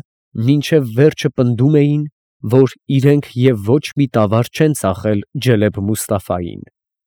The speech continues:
Բանն այն էր, որ քոփալցիները քթի տակից ծիծաղելով քննիչների վրա այնքան վարպետությամբ պատասխաններ տվին,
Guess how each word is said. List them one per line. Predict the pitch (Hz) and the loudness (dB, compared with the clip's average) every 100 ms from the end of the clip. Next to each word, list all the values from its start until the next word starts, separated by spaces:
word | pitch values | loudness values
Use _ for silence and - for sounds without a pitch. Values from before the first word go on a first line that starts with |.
| _ _ _ | _ _ _
Բանն | 123 117 113 107 | -4 0 2 2
այն | 127 101 | 0 -2
էր, | 78 - - _ _ - | -6 -12 -18 _ _ -6
որ | 95 131 | 0 0
քոփալցիները | - 143 - 143 - 147 160 151 | 2 0 2 -2 -2 -2 0 -2
քթի | - 127 165 | -4 -4 -4
տակից | 143 120 - 127 - | -2 -2 0 -2 -2
ծիծաղելով | - 123 - 120 110 120 127 | -6 -4 0 0 2 2 0
քննիչների | - 123 120 117 - 127 110 | -2 -4 -4 -6 -2 -2 0
վրա | 104 104 110 107 _ _ _ - | -2 -2 -2 -4 _ _ _ -2
այնքան | 120 135 151 135 | 0 2 0 0
վարպետությամբ | 113 110 123 110 110 - 120 104 | 2 0 -2 -4 -4 -2 -2 -2
պատասխաններ | - 104 107 - 107 107 131 - | -2 -2 -2 -2 -2 0 0 -2
տվին, | 98 90 - | -6 -6 -10